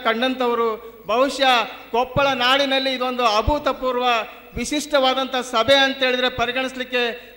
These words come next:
ಇದು ಬಹುಶಃ ತಪ್ಪಾಗ್ಲಿಕ್ಕಿಲ್ಲ ಅಂತ ಹೇಳಿಕ್ಕೆ ಇಚ್ಛೆ ಪಡ್ತೇನೆ. ಈ ಕಾರ್ಯಕ್ರಮದ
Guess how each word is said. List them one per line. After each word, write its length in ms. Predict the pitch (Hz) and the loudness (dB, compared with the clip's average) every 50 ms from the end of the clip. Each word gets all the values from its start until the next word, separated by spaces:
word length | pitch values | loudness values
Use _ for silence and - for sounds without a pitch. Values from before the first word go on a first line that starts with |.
| - | -14
ಇದು 300 | - 226 254 254 254 254 | -4 0 2 2 2 0
ಬಹುಶಃ 280 | 247 226 247 262 262 277 | 0 0 0 2 2 -2
ತಪ್ಪಾಗ್ಲಿಕ್ಕಿಲ್ಲ 800 | 262 - 254 240 - - 285 302 294 294 285 285 285 277 269 269 | -2 0 -4 -4 -2 0 0 2 2 2 0 0 0 0 0 0
ಅಂತ 160 | 254 247 262 | 0 -2 -2
ಹೇಳಿಕ್ಕೆ 420 | 254 247 247 254 247 247 254 240 | -2 -2 0 -2 -2 -2 -2 -2
ಇಚ್ಛೆ 340 | 226 233 233 - 294 311 302 | -2 -2 0 2 2 2 4
ಪಡ್ತೇನೆ. 440 | 294 277 262 269 269 262 262 269 269 254 226 208 - - - - - - | 2 0 0 0 0 0 0 0 0 -2 -2 -6 -10 -16 -20 -20 -18 -10
ಈ 100 | 214 233 | -8 -8
ಕಾರ್ಯಕ್ರಮದ 840 | 226 - - 240 254 277 277 269 277 269 262 269 262 262 262 233 208 | -8 -4 -2 -2 -2 -2 -2 -6 -6 -10 -10 -8 -8 -8 -8 -8 -10